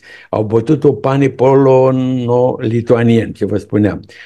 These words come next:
Au bătut-o toți din pricina înapoierii ei, din pricina înapoierii militare,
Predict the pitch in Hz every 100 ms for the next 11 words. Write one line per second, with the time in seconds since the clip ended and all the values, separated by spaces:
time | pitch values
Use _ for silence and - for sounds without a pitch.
0 | - - 113 113 127 165 - 127 - 156
1 | 139 123 113 - 110 - 147 143 117 113
2 | 104 107 107 123 127 113 98 101 123 147
3 | - - _ 135 120 113 113 110 - 151
4 | 143 123 120 113 117 131 117 110 104 101
5 | 101 123 143 147 156